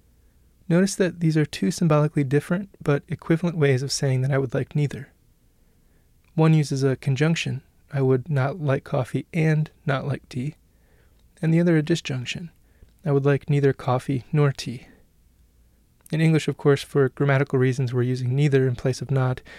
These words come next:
and nor in place of or, but the structure and meaning are the same. To give another example, let's say that I'm always up for coffee or tea, which is obviously more likely the case, but I never have both at the same time.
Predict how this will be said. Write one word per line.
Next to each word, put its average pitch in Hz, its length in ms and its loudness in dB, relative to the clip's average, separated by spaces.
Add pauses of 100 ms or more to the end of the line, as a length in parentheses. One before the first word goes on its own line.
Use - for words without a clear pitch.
(220)
and 127 220 0
nor 135 200 0
in 131 100 -6
place 131 260 -4
of 127 160 -18
or, 147 320 2 (100)
but 131 240 -4 (380)
the 143 80 -4
structure 165 360 -4
and 135 220 -2
meaning 135 320 0
are 123 60 -8
the 123 100 -10
same. 123 280 -12 (1700)
To - 80 -10
give 185 120 0
another 185 240 2
example, 151 480 0
let's 175 200 -2
say 190 260 2
that 156 300 2 (220)
I'm 147 280 0
always 180 280 4
up - 160 -6
for 143 100 0
coffee 127 360 -2
or 120 60 0
tea, 156 300 0 (120)
which 143 200 -2
is 131 320 0
obviously 127 360 -2
more 131 180 2
likely 131 280 -2
the 127 80 -6
case, 147 360 -4 (480)
but 156 180 4 (140)
I 151 100 4
never 170 240 4
have 151 240 2
both 143 320 4
at - 140 -6
the 143 80 -4
same 131 280 -2
time. 139 360 -8